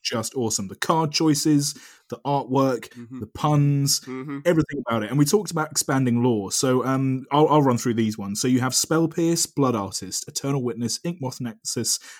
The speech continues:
Speaker 1: and Pithing Needle. All of these cards, to varying degrees, admittedly, 'cause I know Pithing Needle is, is kind of an outdated choice, maybe.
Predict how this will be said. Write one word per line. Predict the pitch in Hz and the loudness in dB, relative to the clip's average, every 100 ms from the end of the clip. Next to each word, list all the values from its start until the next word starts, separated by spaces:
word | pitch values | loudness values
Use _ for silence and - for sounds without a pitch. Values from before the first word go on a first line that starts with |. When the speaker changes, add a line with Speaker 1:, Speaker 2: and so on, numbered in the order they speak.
| _ | _
Speaker 1:
and | 123 113 117 117 - - | -2 0 0 -2 -4 -14
Pithing | - 135 - 101 98 | -4 -4 -4 -8 -6
Needle. | 98 92 - - - - - - | -8 -10 -14 -18 -20 -20 -12 2
All | 160 185 | 4 6
of | 156 | 4
these | 151 147 | 2 2
cards, | - 117 98 120 - | -2 -4 -2 -4 -2
to | 185 | 0
varying | 196 185 156 | 0 0 0
degrees, | 131 117 120 127 | 0 0 0 0
admittedly, | 120 107 107 98 104 | -2 -2 -6 -8 -8
'cause | - | -4
I | 117 | -2
know | 113 | -2
Pithing | 110 107 107 | -4 -4 -2
Needle | 104 101 98 | -2 -4 -6
is, | 98 - | -6 -6
is | 120 - | -6 -6
kind | 110 104 | -6 -6
of | |
an | 101 | -6
outdated | 104 104 98 104 | -8 -10 -12 -12
choice, | 104 104 110 | -10 -8 -4
maybe. | 113 117 110 85 | 0 0 0 -6